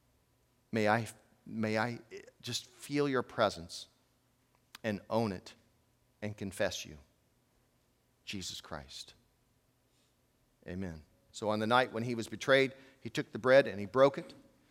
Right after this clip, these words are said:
and he handed it to his disciples. He said, "Eat this. This is my body, which is broken for you. I'm giving everything up for you." And likewise, after supper, he gave thanks for the cup, and he said, "Drink this. This is, all of you, this is my blood of the new covenant. I'm starting something entirely new. Drink it,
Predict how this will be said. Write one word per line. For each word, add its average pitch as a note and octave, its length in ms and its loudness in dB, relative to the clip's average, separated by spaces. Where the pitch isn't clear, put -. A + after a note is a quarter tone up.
and G#2 120 -4
he G#2 80 -4
handed C3 300 0
it A#2+ 120 -2
to C3+ 100 -4
his A#2 100 -2
disciples. C3 540 4
He G#2 80 -10
said, G2+ 320 -2
"Eat D3+ 240 -2
this. G#2 180 -4
This B2 180 -8
is C3 140 -8
my C3 200 4
body, A2 320 6
which G2+ 180 -8
is G#2 100 -10
broken A2 360 -2
for A#2+ 100 -8
you. G2+ 140 -2
I'm F2+ 100 -4
giving G2+ 240 -4
everything A2+ 360 -2
up A2+ 140 -4
for A#2 100 -6
you." G2 220 -4
And G#2+ 120 -4
likewise, C3 480 6
after A2+ 220 0
supper, C3+ 360 2
he A2+ 80 -2
gave G#2+ 240 0
thanks C3+ 260 0
for - 120 -10
the G#2 80 -4
cup, C#3 380 2
and - 60 -2
he A2+ 40 -2
said, A#2 240 -2
"Drink C#3 320 4
this. G#2 220 -4
This B2 200 -8
is, - 100 -16
all C#3 220 8
of G#2 80 0
you, G2+ 80 -4
this A#2+ 140 -2
is B2 140 -6
my B2+ 160 4
blood C3 300 6
of G#2 80 -2
the G#2+ 80 -2
new A#2+ 140 0
covenant. C3 400 2
I'm G2+ 100 -6
starting A#2 300 0
something A#2 260 -4
entirely A#2+ 460 0
new. F2+ 200 -6
Drink C3+ 240 2
it, G2+ 140 -2